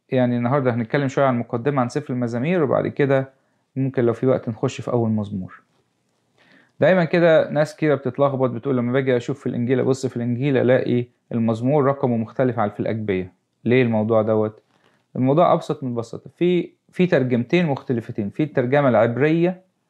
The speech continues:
اللي هي البيروتية، وفي الترجمة اللي هي السبعينية اللي هي السبتوجنت. الترجمة السبعينية قسمت المزامير تقسيمة مختلفة عن المد-، عن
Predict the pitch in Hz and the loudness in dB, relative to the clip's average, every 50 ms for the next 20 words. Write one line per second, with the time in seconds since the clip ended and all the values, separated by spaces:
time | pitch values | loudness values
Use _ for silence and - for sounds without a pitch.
0 | _ _ _ _ _ _ _ _ _ _ - 117 113 117 131 127 120 110 98 117 | _ _ _ _ _ _ _ _ _ _ -6 -2 0 2 4 4 4 4 2 2
1 | 113 113 117 120 120 - 175 185 190 196 190 180 156 147 - 180 175 - 143 127 | 2 2 0 -2 0 2 2 4 4 4 4 2 0 0 -2 -4 0 0 -2 0
2 | 127 143 147 147 139 120 120 127 139 135 127 - - 131 110 113 120 120 120 117 | 2 0 0 2 2 0 2 2 0 0 0 0 -2 0 2 2 2 2 2 0
3 | 107 98 98 107 - - - 113 117 117 110 - - 110 - - 120 110 104 95 | 0 -2 -4 -6 -10 -10 -6 -2 -2 -2 -2 -2 -6 -10 -8 -4 -4 -2 -2 -4
4 | 95 101 110 - _ _ _ _ _ _ _ _ _ _ _ _ _ _ _ _ | -6 -10 -14 -16 _ _ _ _ _ _ _ _ _ _ _ _ _ _ _ _
5 | _ _ _ _ _ - - 147 160 185 214 214 208 - - - 165 151 151 151 | _ _ _ _ _ -2 0 2 4 4 4 4 2 2 2 0 2 4 4 2
6 | 156 185 208 214 214 233 254 262 - _ _ _ _ _ _ _ _ _ _ _ | 4 2 2 2 2 0 0 -2 -6 _ _ _ _ _ _ _ _ _ _ _
7 | _ _ _ _ _ _ _ - 147 139 - - - 220 220 214 196 - 175 147 | _ _ _ _ _ _ _ -2 -2 -2 -2 0 2 2 4 4 2 2 0 0
8 | 143 139 135 131 135 143 131 143 165 190 208 202 208 - - - - - 185 175 | 2 0 0 0 2 0 0 0 0 0 0 0 0 0 -2 -2 0 0 0 2
9 | 165 147 135 131 - - 170 165 175 170 - 151 143 139 131 127 123 113 117 - | 2 2 0 -2 -4 0 2 2 2 2 2 2 2 2 2 2 0 0 -2 -6
10 | - - 120 120 123 | -6 -4 -2 -2 0